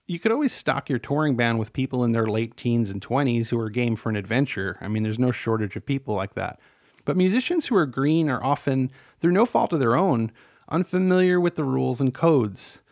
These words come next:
And this is why I've thought about writing a tour etiquette book,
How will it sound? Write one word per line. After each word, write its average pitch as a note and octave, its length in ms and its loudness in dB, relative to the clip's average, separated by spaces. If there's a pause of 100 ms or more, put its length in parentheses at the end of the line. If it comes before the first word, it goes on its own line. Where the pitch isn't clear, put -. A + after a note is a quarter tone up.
(520)
And F3 100 2
this A3 120 2
is A3 100 -4
why E3 220 2
I've C#3+ 80 -2
thought C#3+ 220 0
about C3 420 -2
writing C3+ 380 0
a G#2+ 80 -2
tour B2 420 -4
etiquette G#2 460 -8
book, - 340 -14